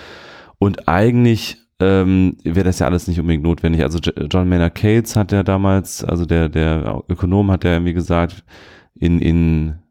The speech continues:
fünfzig Jahren werden irgendwie die Engländer nur noch zwanzig Stunden die, die Woche arbeiten, weil wir mit der gleichen Arbeitskraft irgendwie genauso viel Wertschöpfung betreiben können. Und wenn man sich das mal anschaut, jetzt aktuell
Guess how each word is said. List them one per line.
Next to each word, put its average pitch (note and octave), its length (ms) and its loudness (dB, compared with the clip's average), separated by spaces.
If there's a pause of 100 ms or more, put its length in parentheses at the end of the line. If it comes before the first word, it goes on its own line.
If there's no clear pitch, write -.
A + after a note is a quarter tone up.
(220)
fünfzig F#2 380 -2
Jahren E2+ 400 0
werden E2+ 240 0
irgendwie D#2+ 220 -4
die D#2+ 100 0
Engländer E2 380 0
nur E2 160 0
noch E2 80 -2
zwanzig E2 320 -4
Stunden F2 260 -2
die, D2+ 320 -6
die D2+ 240 -12
Woche D#2+ 260 -4
arbeiten, D2 380 -2
weil D#2+ 140 0
wir E2 180 2
mit D#2 160 -6
der E2+ 120 -2
gleichen E2 340 -2
Arbeitskraft F2 1080 -2
irgendwie F2 180 0
genauso E2+ 280 0
viel F2 140 -4
Wertschöpfung E2 460 -2
betreiben D2+ 400 -6
können. D#2+ 180 -2
Und E2 100 0
wenn F2 140 0
man F2 80 0
sich E2 120 -2
das F2 120 -4
mal C#2+ 100 0
anschaut, A2+ 320 0
jetzt - 160 -6
aktuell F#2 480 0